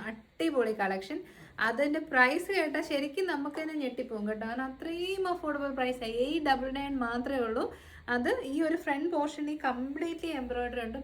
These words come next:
ബാക്ക് സൈഡിലും എംബ്രോയ്ഡറി ഉണ്ട്, സ്ലീവിലേക്കും എംബ്രോയ്ഡറി ഉണ്ട്. ആ, നല്ല കളക്ഷനാണ് കേട്ടോ.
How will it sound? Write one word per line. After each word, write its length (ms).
ബാക്ക് 320
സൈഡിലും 340
എംബ്രോയ്ഡറി 460
ഉണ്ട്, 220
സ്ലീവിലേക്കും 680
എംബ്രോയ്ഡറി 520
ഉണ്ട്. 160
ആ, 40
നല്ല 420
കളക്ഷനാണ് 600
കേട്ടോ. 180